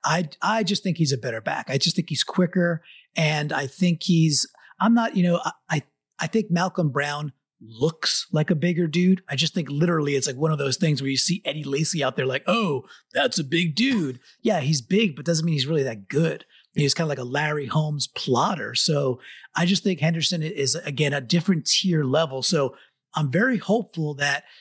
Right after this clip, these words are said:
McVay just doesn't figure this out in time to when we get to play the Rams, and that he just keeps on splitting time with Brown, who I think is just an inferior back.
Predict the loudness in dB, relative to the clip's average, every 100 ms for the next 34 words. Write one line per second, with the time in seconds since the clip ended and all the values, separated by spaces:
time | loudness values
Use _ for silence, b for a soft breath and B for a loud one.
0 | B _ -2 -2 0 0 2 0 -4 -2
1 | 0 2 0 -2 -4 -4 -2 -2 0 -2
2 | -2 -6 -2 0 -2 -4 -12 _ -6 -6
3 | -6 _ -4 0 0 -2 -4 -4 -4 -6
4 | -4 -2 -2 0 2 0 -4 B B 0
5 | 2 2 0 0 2 0 -2 -4 -2 0
6 | 2 0 0 -2 0 0 -2 -2 0 2
7 | 0 -2 -2 2 2 4 4 2 0 -2
8 | -4 -6 _